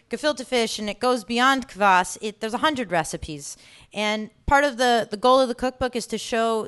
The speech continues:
three hundred sixty-five days a year of Ashkenazi eating. So some of the lighter sides that you would eat when it's not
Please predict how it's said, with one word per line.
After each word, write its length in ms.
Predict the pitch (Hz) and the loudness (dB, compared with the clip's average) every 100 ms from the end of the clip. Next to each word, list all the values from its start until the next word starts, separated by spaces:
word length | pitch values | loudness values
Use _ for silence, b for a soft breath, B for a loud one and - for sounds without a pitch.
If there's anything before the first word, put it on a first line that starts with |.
| - | -8
three 160 | 240 262 | -4 -4
hundred 260 | 247 233 | -4 -6
sixty-five 640 | - 262 - 247 233 214 185 | -8 -8 -8 -8 -4 -4 0
days 260 | 220 226 | -2 0
a 60 | 208 | -4
year 360 | 185 220 226 185 | -6 -2 -2 -2
of 160 | 160 | -6
Ashkenazi 760 | - 160 - - 165 156 156 160 | -6 -6 -6 -8 -8 -8 -8 -14
eating. 440 | 160 160 147 165 - B B B | -14 -12 -12 -12 -18 B B B
So 160 | - | -8
some 180 | 190 262 | -2 -2
of 80 | 262 | 0
the 100 | 240 | 0
lighter 360 | 214 214 226 226 | 2 0 0 -4
sides 560 | - 196 208 190 175 | -2 2 2 2 -4
that 100 | 185 | -10
you 140 | 185 202 | -8 -8
would 120 | 202 | -6
eat 160 | 214 | -8
when 140 | - 233 | -6 -6
it's 160 | 240 | -6
not 240 | 240 262 | -6 -6